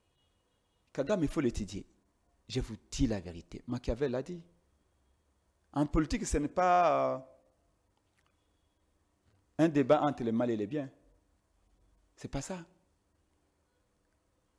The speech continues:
Allons dans le fond des choses. Étudions bien Kagame.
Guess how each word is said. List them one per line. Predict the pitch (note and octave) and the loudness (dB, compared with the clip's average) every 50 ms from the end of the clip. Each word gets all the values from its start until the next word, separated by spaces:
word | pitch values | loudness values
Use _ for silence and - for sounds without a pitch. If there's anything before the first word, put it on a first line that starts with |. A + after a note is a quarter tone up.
| _ _ _ _ _ | _ _ _ _ _
Allons | C#3 C3+ C3+ D3+ E3 D#3 | 0 2 4 4 4 4
dans | D#3 D#3 D#3 | 2 0 0
le | C3+ A2+ | 0 -2
fond | G#2+ - - - - - D3 C#3 C3 B2 | -4 -8 -14 -20 -10 -6 -6 -6 -6 -6
des | G2+ A#2 A2 G#2+ G2+ | -10 -10 -10 -10 -10
choses. | - - - - A#2 G#2 F2+ - - - - _ _ _ _ _ _ _ _ _ _ _ _ _ _ _ _ _ _ _ _ | -10 -10 -4 -2 -2 -2 -2 -6 -12 -18 -20 _ _ _ _ _ _ _ _ _ _ _ _ _ _ _ _ _ _ _ _
Étudions | - C#3 - - D3 C3 C#3 D#3+ | -4 -4 -2 -2 2 6 6 6
bien | D3 C3+ C#3+ | 8 8 6
Kagame. | - - G2 G2 A#2 B2+ C#3 D#3+ A3 | 6 6 6 6 6 6 6 2 0